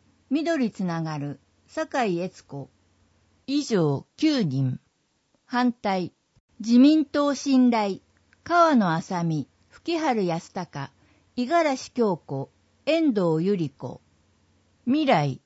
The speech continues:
沖浦敦。公明党、渡辺富貴子、小林正樹。小顔も、水谷貴子。市民会議、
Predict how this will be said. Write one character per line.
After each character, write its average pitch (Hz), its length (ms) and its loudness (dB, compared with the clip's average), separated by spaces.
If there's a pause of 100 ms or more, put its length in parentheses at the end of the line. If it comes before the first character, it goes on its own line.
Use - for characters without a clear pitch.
(160)
沖 294 340 0
浦 185 300 2
敦。 - 580 -8 (420)
公 302 220 0
明 285 260 4
党、 226 460 -2 (220)
渡 226 260 -4
辺 311 320 -4
富 - 80 -16
貴 - 160 -10
子、 147 340 -10 (140)
小 226 120 -6
林 285 440 -2
正 247 340 -2
樹。 - 300 -14 (880)
小 254 160 -4
顔 277 320 2
も、 240 300 0 (200)
水 240 280 -4
谷 226 260 -2
貴 202 320 -8
子。 - 300 -16 (640)
市 - 160 -4
民 302 280 0
会 269 320 -2
議、 131 260 -8